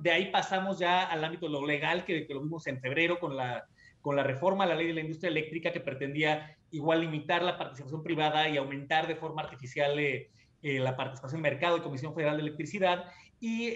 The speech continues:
el, el punto máximo de, de esto es, es la iniciativa de reforma constitucional que presentó, eh, el gobierno federal el pasado primero de octubre para decretar en, en rango constitucional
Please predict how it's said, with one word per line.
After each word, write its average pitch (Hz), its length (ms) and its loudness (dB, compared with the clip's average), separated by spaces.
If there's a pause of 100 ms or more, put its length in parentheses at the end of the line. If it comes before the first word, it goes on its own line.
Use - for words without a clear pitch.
el, 165 220 4
el 165 260 -2
punto 196 300 -2
máximo 190 520 0
de, 156 200 2
de 160 100 0
esto 165 300 0
es, 151 240 -4
es 151 240 -2
la 160 220 4
iniciativa 151 480 -2
de 147 80 0
reforma 151 360 -4
constitucional 147 800 -2 (260)
que 143 120 0
presentó, 147 760 2
eh, 135 400 -2 (320)
el 147 140 -4
gobierno 147 300 0
federal 143 340 4
el 143 140 0
pasado 147 340 -4
primero 147 220 -4
de 131 80 0
octubre 151 540 -4 (280)
para 131 480 2
decretar 139 420 0
en, 151 340 0
en 139 140 -6
rango 143 260 0
constitucional 135 880 -4